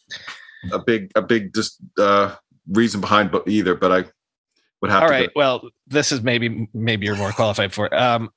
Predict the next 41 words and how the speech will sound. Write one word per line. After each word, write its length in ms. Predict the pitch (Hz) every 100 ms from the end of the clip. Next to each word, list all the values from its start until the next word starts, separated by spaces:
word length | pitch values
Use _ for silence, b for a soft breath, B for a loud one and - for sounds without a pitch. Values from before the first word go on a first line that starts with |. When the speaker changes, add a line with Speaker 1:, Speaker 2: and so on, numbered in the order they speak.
| -
Speaker 2:
and 160 | 135
I'll 120 | 135 147
give 160 | 175
you 80 | 165
the, 160 | 139 131
the 100 | 127
trifecta, 600 | - 131 110 170 147 127
which 260 | 117 113 -
is 520 | 123 110 107 104 - - _
Elvis 440 | 147 165 156 160 131
versus 420 | 139 139 131 117
Beatles 480 | 117 131 123 120 107
versus 380 | 113 - 101
Stones. 720 | - 98 82 65 - - - - _ _ _ _ _ _
Speaker 1:
Uh, 320 | 123 131 127 - - -
I 240 | 135 165
would 260 | 165 147 123
go 300 | 127 127 120
with 200 | 110 -
the 80 |
Stones, 600 | - - 107 95 87 76
and 80 | 95
I, 60 | 104
and 160 | 107
I 60 | 120
can 160 | 127 127
say 240 | - 180
that 200 | 170 117
with 220 | 127 135
authority 580 | 123 - 110 120 143 143
in 260 | 131 120 113
the 60 |
sense 340 | 107 123 117 -
of, 220 | 113 98
uh, 300 | 104 104 104
during 300 | 98 120 127
pandemic, 560 | 117 135 113 113 113 110
I 80 | 101
bought 320 | 90 101 104 - -
the, 280 | 101 95 87
the, 300 | 92 98 87